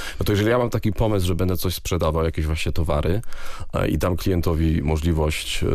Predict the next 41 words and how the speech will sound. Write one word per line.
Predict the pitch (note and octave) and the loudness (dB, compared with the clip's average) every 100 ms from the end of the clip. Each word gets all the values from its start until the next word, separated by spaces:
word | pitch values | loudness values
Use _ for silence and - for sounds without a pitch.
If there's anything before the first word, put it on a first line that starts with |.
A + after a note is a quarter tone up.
| D#2 | 0
zwracać, | D2+ E2 E2+ - D#2+ - - F2 D#2+ | 2 2 2 0 0 -2 -4 -2 0
e, | D#2 | 0
te | - | -2
towary | D#2+ D2+ D#2 D#2 | 0 2 2 2
przez, | D2+ - D2+ - - D#2+ D#2 | 0 -2 -2 -4 -2 0 2
bezpłatnie | E2+ - F2 E2+ | 2 2 2 2
przez | - D#2+ | 0 0
sto | - A2 F#2 | 2 2 2
dni, | D#2+ F2 | 2 2
bo, | F#2 F2+ | 2 0
bo | - D#2 D#2 | 0 0 0
przepisy | - F#2 E2 D#2 D#2+ | -2 -2 -2 0 0
jakby, | D2+ D#2+ | 0 0
no, | D#2 D#2+ | 0 0
oczywiście | - D#2+ D#2 E2 | 2 0 2 0
krótszy | - F#2 - - D#2+ - - D#2+ | 0 0 0 0 0 0 -2 -2
czas | D#2+ D2+ - | -2 -2 0
wymagają, | D#2+ C#2+ D2 C#2 D#2+ - - - - - - | 0 0 0 0 0 0 -2 -4 -6 -6 -4
no | |
to | - | -2
prawdopodobnie | C#3 A#2 - D#2 D2+ D#2 | 0 0 0 0 0 0
sobie | - D2+ | 0 0
z | - | 0
tym | D2+ | 2
nie | D#2 D2 | 2 0
poradzę | - D2+ C#2 | 0 0 0
finansowo. | C#2+ C#2 C2+ D#2+ | -2 -2 0 0
I | G#2+ | 2
w | A#2+ | 2
ogóle | G#2+ | 2
jakiekolwiek | F2+ G#2+ C3+ A2+ G#2+ | 0 0 0 0 0
obietnice, | F2 F2+ G#2+ - F#2+ | 0 0 0 0 -2
które | F2 E2+ | 0 2
nie | F2+ | 0
jestem | - E2+ | 0 -2
w | E2+ | -2
stanie | F2+ D#2+ D#2+ D#2+ | -2 0 2 0
spełnić, | - - E2+ E2 D#2+ | -2 -2 0 0 0
to | - | -2
są | D#2 D2 | 0 0
bardzo, | D#2 D2+ D#2 D#2+ | 0 0 0 0